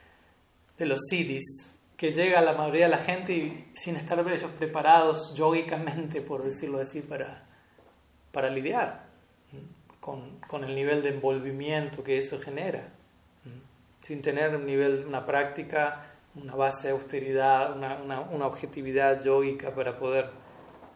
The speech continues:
observar con, con desapego a cierta distancia qué es realmente esto, con qué intención fue concebido, con qué intención yo voy a acercarme a esto, qué actitud tengo que tener para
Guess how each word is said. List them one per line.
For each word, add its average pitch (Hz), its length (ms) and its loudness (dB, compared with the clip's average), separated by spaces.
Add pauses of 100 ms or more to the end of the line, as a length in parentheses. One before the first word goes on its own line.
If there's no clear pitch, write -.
observar 151 580 6
con, 139 300 0
con 139 200 -8
desapego 147 600 4
a 135 60 2
cierta 156 360 2
distancia 160 580 0
qué 165 200 2
es 165 60 -2
realmente 147 580 2
esto, 143 440 0 (460)
con 139 140 -6
qué 165 100 2
intención 156 540 2
fue 151 160 2
concebido, 143 880 2 (300)
con 135 200 -10
qué 165 120 0
intención 151 640 0
yo 156 240 8
voy 156 160 6
a 143 40 4
acercarme 143 560 -2
a 143 180 0
esto, 139 440 -4 (360)
qué 160 200 2
actitud 160 440 -2
tengo 151 200 2
que 143 100 -2
tener 147 420 -2
para 135 440 -6